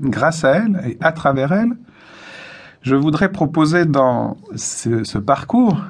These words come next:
hein, dans ces quatre, euh, enregistrements, une méthode qui peut sembler paradoxale,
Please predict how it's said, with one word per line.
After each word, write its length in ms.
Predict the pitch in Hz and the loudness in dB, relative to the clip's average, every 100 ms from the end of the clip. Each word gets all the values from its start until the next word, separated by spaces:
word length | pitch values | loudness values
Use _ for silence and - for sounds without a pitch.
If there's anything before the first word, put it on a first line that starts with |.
| - - 135 | -16 -14 -6
hein, 80 | 139 | -2
dans 180 | 123 | -2
ces 240 | - - 117 | -4 -8 -6
quatre, 440 | - 156 156 - | 0 0 -2 -6
euh, 320 | 120 113 113 113 - - - | -4 -2 -4 -6 -10 -16 -4
enregistrements, 800 | 131 127 131 127 - 143 170 240 - - _ _ _ _ _ _ _ _ _ - | 0 2 2 -2 -2 0 2 2 -2 -10 _ _ _ _ _ _ _ _ _ -2
une 140 | 151 | 2
méthode 420 | 156 160 165 214 208 | 2 2 2 0 0
qui 140 | 151 | -4
peut 160 | 160 160 | -2 -2
sembler 440 | - 151 165 196 | 0 2 2 0
paradoxale, 920 | 196 - - 165 165 143 139 123 113 | -2 -6 -2 2 2 0 -2 -8 -8